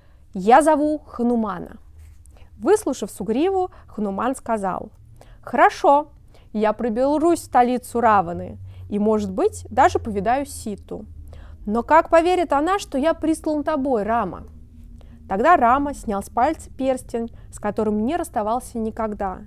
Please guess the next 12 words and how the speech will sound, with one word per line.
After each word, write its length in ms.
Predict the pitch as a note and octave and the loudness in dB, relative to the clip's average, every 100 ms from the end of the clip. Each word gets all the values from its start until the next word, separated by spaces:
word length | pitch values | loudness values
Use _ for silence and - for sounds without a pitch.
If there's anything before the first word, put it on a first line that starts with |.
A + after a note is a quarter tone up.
| - | -4
и 80 | D#4 | -4
протянул 520 | - C4+ A3 A3 C#4 | -4 -6 -4 -2 -2
его 300 | A3+ G3 G#3+ | -4 -4 -2
обезьяне. 800 | A3 G3 F#3 F#3 F3+ F3+ - G#3+ - - - - - | -2 -6 -10 -10 -10 -10 -14 -16 -18 -20 -20 -18 -14
Хануман 500 | - G#3 G#3+ G#3+ G#3 | -6 -4 -2 -4 -6
поклонился 1000 | G3 F#3 F#3+ G3+ D4+ F4 - D#4+ D#4 - - - | -12 -12 -10 -6 -6 -6 -6 -8 -8 -12 -16 -8
и 100 | C#4 | -6
вышел. 500 | G3 F#3 - - A3+ - - - - - | -6 -8 -10 -18 -20 -20 -20 -20 -20 -20
В 160 | - | -2
тот 260 | B3 B3 - | 4 4 4
же 140 | G3 | -8
день 460 | F3+ A3+ E4 F4 | -8 -4 -4 -6